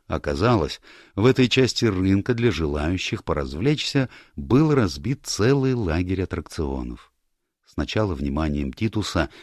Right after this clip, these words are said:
завладели стрелки из арбалета, пытавшиеся попасть в несколько небольших зелёных яблок, подвешенных на верёвке к деревянной балке. Потом он протиснулся к силомеру,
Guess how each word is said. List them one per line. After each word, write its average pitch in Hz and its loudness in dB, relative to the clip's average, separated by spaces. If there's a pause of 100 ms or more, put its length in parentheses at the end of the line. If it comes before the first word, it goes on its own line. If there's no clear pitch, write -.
(180)
завладели 98 2
стрелки 92 -2
из 101 -2
арбалета, 104 0 (340)
пытавшиеся 87 -2
попасть - -2
в 117 -4
несколько 104 -2
небольших 101 0
зелёных 82 -2
яблок, 139 0 (340)
подвешенных 117 2
на 95 2
верёвке 76 -2
к 113 -4
деревянной 80 0
балке. 65 -8 (680)
Потом 120 2
он 135 6
протиснулся 104 0
к - -10
силомеру, 98 2